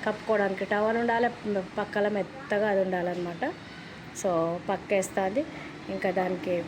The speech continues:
పెట్టి కాసేపు వాళ్ళు టీవీ చూసినంతసేపు దాని దగ్గర కూర్చోబెట్టుకుంటారు. ఇంకా తర్వాత లేకపోతే పడుకోబెడితే పడుకోదు, మనం పడుకుంటేనే మనం చూసుకుంటా పడుకుంటుంది అనమాట. ఇంకా మెల్లగా తీస్తాను దాన్ని.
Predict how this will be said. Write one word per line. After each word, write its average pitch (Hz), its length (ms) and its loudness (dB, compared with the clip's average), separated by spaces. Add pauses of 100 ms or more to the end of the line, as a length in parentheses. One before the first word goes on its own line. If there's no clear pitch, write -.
పెట్టి 269 360 2 (440)
కాసేపు 214 380 2
వాళ్ళు 202 180 2
టీవీ 240 240 4
చూసినంతసేపు 226 840 2
దాని 214 200 4
దగ్గర 196 320 4
కూర్చోబెట్టుకుంటారు. 190 760 4 (600)
ఇంకా 214 100 2
తర్వాత 208 320 2
లేకపోతే 240 280 4
పడుకోబెడితే 269 580 4
పడుకోదు, 240 460 6
మనం 208 300 2
పడుకుంటేనే 233 560 4
మనం 220 220 4
చూసుకుంటా 202 600 2
పడుకుంటుంది 185 420 0
అనమాట. 175 320 -2
ఇంకా - 680 -8
మెల్లగా 202 520 4
తీస్తాను 196 520 0
దాన్ని. 185 280 0